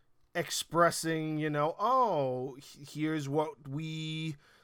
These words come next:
you know, all went through at the beginning of the pandemic." And it's kind of, like, showing,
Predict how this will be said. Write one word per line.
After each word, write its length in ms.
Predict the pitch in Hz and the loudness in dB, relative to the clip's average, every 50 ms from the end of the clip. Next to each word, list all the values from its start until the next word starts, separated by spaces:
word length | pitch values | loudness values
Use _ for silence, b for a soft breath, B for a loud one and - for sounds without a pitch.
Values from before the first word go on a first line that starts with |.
| b b | b b
you 120 | 135 139 | -4 -2
know, 100 | 139 139 | 0 0
all 240 | 156 151 147 143 143 | 2 2 2 2 2
went 240 | 143 151 151 151 143 | 0 0 -2 -2 -4
through 300 | - 156 156 156 156 151 | -4 -2 0 2 2 0
at 80 | 139 | 0
the 80 | - - | -2 -6
beginning 340 | 131 135 123 143 143 143 139 | -8 -6 -4 -4 -4 -2 -4
of 80 | 135 | -4
the 80 | 131 131 | -6 -8
pandemic." 960 | - - 139 131 123 123 123 151 175 175 175 175 170 165 151 - - - - - | -8 -8 -8 -8 -8 -6 -2 0 0 2 4 4 2 2 0 -4 -14 -18 -16 -10
And 120 | 156 143 139 | -8 -6 -6
it's 120 | 131 - | -8 -8
kind 280 | - - 151 139 135 135 | -6 -4 -2 -2 -2 -4
of, 160 | 135 120 117 | -6 -8 -6
like, 320 | 127 135 131 131 127 - | -4 -2 -2 -2 -4 -6
showing, 760 | - - - 143 135 135 135 131 131 135 131 131 131 131 131 | -10 -8 -4 -2 -2 -2 -2 -4 -4 -6 -6 -6 -8 -8 -10